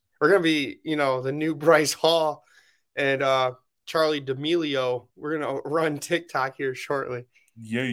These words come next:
Speaker 2: yay, yay. Um,
Speaker 1: Mm-hmm.
Speaker 2: but let me, let me tell you something that'll get you excited.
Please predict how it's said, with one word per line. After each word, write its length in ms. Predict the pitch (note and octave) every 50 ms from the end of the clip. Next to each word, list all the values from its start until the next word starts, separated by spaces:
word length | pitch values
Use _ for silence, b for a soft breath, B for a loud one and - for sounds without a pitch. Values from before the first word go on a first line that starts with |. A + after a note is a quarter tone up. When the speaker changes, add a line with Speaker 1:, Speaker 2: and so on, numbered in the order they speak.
| A#2 G#2
Speaker 2:
yay, 220 | A2 A#2 C3 C3+
yay. 560 | A#2+ A2+ A2 A2+ G#2+ A#2 C#3+ E3+ G#3+ A#3 A3+ - _ _ _ _ _ _ _ _ _ -
Um, 280 | B2 B2+ C3 C3 -
Speaker 1:
Mm-hmm. 180 | D#3+ D3+ C#3+ D#3+ - _ - _ _ _ _ _
Speaker 2:
but 140 | - E3+ E3
let 120 | F#3 A3
me, 100 | A3 A3+
let 100 | G#3+ G#3
me 80 | G#3 G#3
tell 220 | - - G3 F#3
you 60 | F3 E3+
something 300 | - - F3 D#3+ D#3+ D3+
that'll 140 | C3+ B2
get 100 | A#2+ C3
you 100 | A2+ B2+
excited. 420 | A#2+ A2 - - G2 F#2 - -